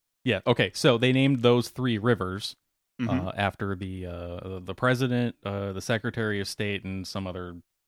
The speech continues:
Speaker 1: secretary.
Speaker 2: So Jefferson and somebody and
Speaker 1: Jefferson,
Speaker 2: somebody.
Speaker 1: Madison, and Gallatin.
Speaker 2: Okay.
Speaker 1: And the actual headwaters are, are Jeff-, on Jefferson, coming, that they, they con-, create Jefferson, 'cause that's the longest of those three.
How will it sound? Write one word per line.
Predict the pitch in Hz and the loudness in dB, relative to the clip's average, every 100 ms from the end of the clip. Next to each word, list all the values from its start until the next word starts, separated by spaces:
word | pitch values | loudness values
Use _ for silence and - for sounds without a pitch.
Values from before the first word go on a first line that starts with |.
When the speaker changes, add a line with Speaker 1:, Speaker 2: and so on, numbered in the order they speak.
| _ - | _ -14
Speaker 1:
secretary. | 87 87 85 85 80 _ _ _ _ | -12 -10 -12 -12 -16 _ _ _ _
Speaker 2:
So | - 117 | -6 -4
Jefferson | 101 123 - 110 101 | -2 -2 -2 -4 -2
and | 95 95 | -2 -4
somebody | 101 92 | -6 -6
and | 92 | 0
Speaker 1:
Jefferson, | 110 101 110 120 | 2 2 2 2
Speaker 2:
somebody. | |
Speaker 1:
Madison, | 110 104 101 - 101 | 2 2 2 0 -4
and | 92 92 90 | -4 -6 -6
Gallatin. | 92 95 95 87 85 95 - _ _ _ - | 0 2 2 -2 -8 -16 -18 _ _ _ -10
Speaker 2:
Okay. | 113 110 104 107 _ - | -10 -10 -12 -14 _ -16
Speaker 1:
And | 95 92 | -14 -10
the | 92 | -2
actual | 120 - 104 82 | -2 0 -2 0
headwaters | 170 208 110 92 92 95 95 | 2 2 2 0 0 -4 -6
are, | - 92 - _ - | -4 -4 -4 _ -10
are | 90 87 87 87 - _ _ _ _ _ _ _ _ | -8 -6 -8 -10 -12 _ _ _ _ _ _ _ _
Jeff-, | - 123 101 | 2 2 2
on | 95 | -2
Jefferson, | 87 131 95 - 87 - - | 2 2 0 -12 -18 -14 -10
coming, | 90 85 87 | -8 -8 -8
that | 98 92 | -10 -8
they, | 98 | -6
they | 95 95 - | -6 -6 -8
con-, | - 110 _ _ _ | -8 -8 _ _ _
create | - 131 92 | -4 -4 -2
Jefferson, | 104 95 95 92 95 _ _ _ | -2 -2 -4 -14 -18 _ _ _
'cause | 113 | -4
that's | 104 - | -4 -2
the | 101 | -4
longest | 95 90 85 - | -4 -6 -10 -12
of | 92 | -14
those | - - | -14 -4
three. | 143 101 | -2 -2